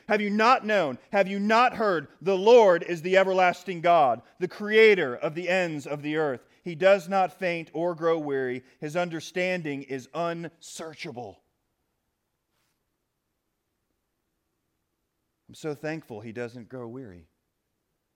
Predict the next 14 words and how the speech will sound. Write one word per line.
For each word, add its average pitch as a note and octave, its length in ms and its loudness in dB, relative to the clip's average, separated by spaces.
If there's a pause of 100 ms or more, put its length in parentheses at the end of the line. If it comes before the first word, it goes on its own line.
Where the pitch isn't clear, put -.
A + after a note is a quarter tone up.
(880)
I'm A#2+ 120 -20
thankful D3+ 360 -10
he's A#2 200 -14
never B2 240 -12
tired. G#2+ 520 -10 (320)
He A#2 100 -14
doesn't C#3 300 -10
need C#3 200 -12
to D#3+ 100 -18
sleep. G#2+ 460 -16 (320)
He's C3 160 -12
always C#3 320 -6
paying D3+ 280 -12
attention. B2+ 520 -14